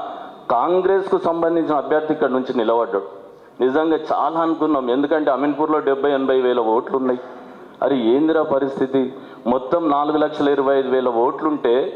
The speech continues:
అమీన్పూర్ ప్రాంతంలోనే డెబ్బై నుంచి లక్ష ఓట్లున్నాయి. ఆ అమీన్పూర్ ప్రాంతానికి సంబంధించిన, కాంగ్రెస్ పార్టీకి సంబంధించిన ఒక అభ్యర్థిని ఇక్కడి నుంచి నిలబెట్టారు, మన పరిస్థితి ఏదని నిజంగా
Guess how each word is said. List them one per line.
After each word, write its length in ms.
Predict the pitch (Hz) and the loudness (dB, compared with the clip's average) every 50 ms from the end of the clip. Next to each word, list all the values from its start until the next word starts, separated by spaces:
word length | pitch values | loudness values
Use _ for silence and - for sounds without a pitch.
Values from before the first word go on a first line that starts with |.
| - - - - - - - | -12 -14 -16 -18 -10 -4 -2
అమీన్పూర్ 600 | 104 131 156 165 190 208 208 - - 190 202 196 190 - | -2 0 0 0 0 0 -2 -4 -2 0 0 0 0 0
ప్రాంతంలోనే 640 | 175 170 165 170 165 175 165 160 160 156 156 165 170 | -2 -2 0 0 0 0 2 2 2 2 2 0 0
డెబ్బై 400 | - 143 135 131 131 147 185 185 | 0 0 -2 -2 0 -2 0 0
నుంచి 260 | 185 180 175 175 175 | 0 0 0 0 0
లక్ష 260 | 170 160 156 - - | 0 0 0 -2 -2
ఓట్లున్నాయి. 800 | 156 139 135 139 143 135 147 160 156 160 147 135 123 131 - - - - - - - - - | 0 0 0 0 0 -2 -2 0 0 2 2 2 2 0 -2 -8 -12 -16 -18 -18 -12 -4 -2
ఆ 60 | 127 147 139 | -2 0 0
అమీన్పూర్ 440 | 143 170 202 220 202 196 208 208 - 208 | 0 0 0 0 0 0 0 0 0 0
ప్రాంతానికి 440 | 196 185 175 180 175 190 185 185 175 | 0 0 0 0 0 0 0 0 0
సంబంధించిన, 840 | 175 185 170 165 170 165 165 175 170 160 160 165 165 156 147 131 113 - - - - - - - | 0 0 0 0 0 0 0 0 0 0 0 0 0 0 0 0 -2 -4 -8 -12 -14 -12 -6 -2
కాంగ్రెస్ 540 | 143 139 147 190 208 196 214 214 214 - 208 | -2 0 0 0 2 2 0 0 0 0 0
పార్టీకి 280 | 190 190 190 190 190 | 0 0 0 -2 -2
సంబంధించిన 580 | - 185 175 175 175 175 175 175 165 151 165 170 | -2 -2 -2 0 0 0 0 0 -2 0 0 0
ఒక 140 | 156 160 151 | 2 2 2
అభ్యర్థిని 640 | 139 - 131 143 170 175 170 - 180 175 175 170 151 143 - - - - - | 2 2 2 2 0 2 2 0 0 2 2 2 2 0 -2 -6 -12 -4 -2
ఇక్కడి 340 | - 135 - - - 196 208 | -2 -2 0 0 0 2 2
నుంచి 200 | 220 220 175 196 | 0 0 0 0
నిలబెట్టారు, 580 | 196 196 196 185 185 180 175 180 175 170 156 170 | 0 2 2 2 2 0 0 0 0 0 0 0
మన 220 | 165 165 156 160 | 0 0 0 0
పరిస్థితి 560 | 151 156 147 131 143 151 - - 175 175 175 | 0 -2 -2 -2 -2 -2 -2 -2 0 2 2
ఏదని 360 | 165 156 160 160 156 147 139 131 117 - - - - - 123 | 2 2 2 2 2 2 0 0 -2 -6 -10 -14 -6 -2 0
నిజంగా 440 | 127 127 139 165 170 165 156 135 | 0 2 2 0 0 2 0 0